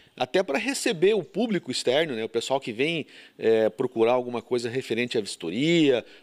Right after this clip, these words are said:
ou tirar um boletim de ocorrência, os nossos espaços sempre foram limitados, né? Então, desde, é, desde essa época, a gente, do início lá do S G B I, a gente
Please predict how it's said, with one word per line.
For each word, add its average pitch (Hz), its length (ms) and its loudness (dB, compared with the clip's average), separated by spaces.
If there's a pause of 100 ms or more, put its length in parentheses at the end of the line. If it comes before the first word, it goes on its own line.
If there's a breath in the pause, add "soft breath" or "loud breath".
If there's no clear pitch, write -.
ou 113 140 -2
tirar 113 240 2
um 135 80 -2
boletim 131 320 0
de 127 60 2
ocorrência, 123 680 -4 (240 loud breath)
os 123 160 -8
nossos 135 540 -2
espaços 143 640 -4
sempre 190 320 -6
foram 175 340 0
limitados, 165 640 -2
né? 104 160 -12 (400 loud breath)
Então, 131 320 0
desde, 151 720 0
é, 85 400 -6
desde 113 320 0
essa 131 220 -2
época, 110 260 -2
a 135 40 -2
gente, 156 280 -4 (480 loud breath)
do 113 160 -4
início 135 560 0
lá 120 160 2
do 127 140 0
S 123 240 -2
G 131 100 0
B 120 160 2
I, 131 140 -2
a 139 40 4
gente 143 240 -8